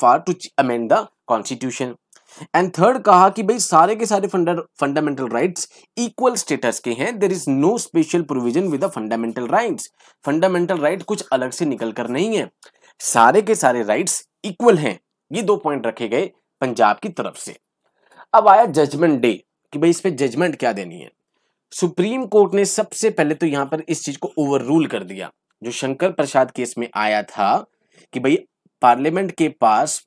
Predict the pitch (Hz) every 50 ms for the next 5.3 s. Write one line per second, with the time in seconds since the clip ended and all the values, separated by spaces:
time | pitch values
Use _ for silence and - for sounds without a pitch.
0 | _ - 131 139 160 185 185 160 139 120 120 135 135 - 151 131 131 139 143 135
1 | 139 127 127 135 160 160 143 139 127 - 135 120 113 113 113 113 113 107 - -
2 | - 117 127 139 - - - 127 120 120 143 180 202 190 185 - 135 123 - 107
3 | 92 _ - 107 101 98 107 113 147 190 190 _ _ _ _ _ _ _ _ _
4 | _ _ _ - 123 120 151 180 208 214 220 214 - 147 143 143 139 - - -
5 | 120 117 - - 131